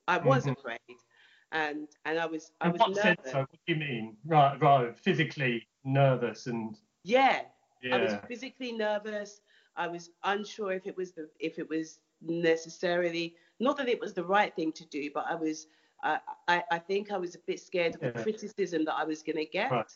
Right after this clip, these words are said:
Speaker 2: Apprehensive.
Speaker 1: Exactly. I, I asked, I asked Christian to come to the studio and, um, let me know what he thought of the work. And, and he looked at them and he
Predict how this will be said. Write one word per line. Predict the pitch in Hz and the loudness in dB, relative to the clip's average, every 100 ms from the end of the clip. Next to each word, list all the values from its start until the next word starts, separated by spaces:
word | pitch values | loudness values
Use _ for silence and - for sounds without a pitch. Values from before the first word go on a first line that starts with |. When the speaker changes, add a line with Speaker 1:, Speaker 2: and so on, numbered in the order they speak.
| 175 | 2
Speaker 2:
Apprehensive. | 175 190 156 180 156 - 107 104 - _ _ | 4 4 4 0 -2 -8 -8 -10 -16 _ _
Speaker 1:
Exactly. | 202 170 208 - - 139 135 135 _ | 0 4 2 0 -10 -12 -12 -14 _
I, | - 196 - | -8 -6 -2
I | 185 | -2
asked, | 208 226 - _ _ | -2 -6 -12 _ _
I | 180 | -4
asked | 190 214 202 - - | -4 -4 -10 -20 -20
Christian | - 202 202 175 165 | -10 -10 -8 -6 -6
to | - 165 165 165 | -6 -6 -6 -6
come | 190 175 | -2 -2
to | 175 | -2
the | 160 | -10
studio | - - 185 180 170 156 156 - | -10 -2 -2 0 0 0 -2 -2
and, | 151 151 151 - _ _ _ | -2 -2 -4 -10 _ _ _
um, | 160 156 156 156 | 0 0 0 2
let | 170 | 2
me | 170 | 4
know | 165 160 | 2 0
what | - | -2
he | 165 | -8
thought | - 180 143 | -4 -2 -2
of | - | -6
the | 151 | -2
work. | 190 147 123 - _ _ _ - | 2 2 -2 -14 _ _ _ 0
And, | 165 170 - _ - | 2 2 -2 _ -2
and | 170 170 | -2 -2
he | 180 | -4
looked | 190 226 - | -6 -6 -10
at | - | -12
them | - 151 151 | -6 -4 -4
and | 143 | -4
he | 147 | -6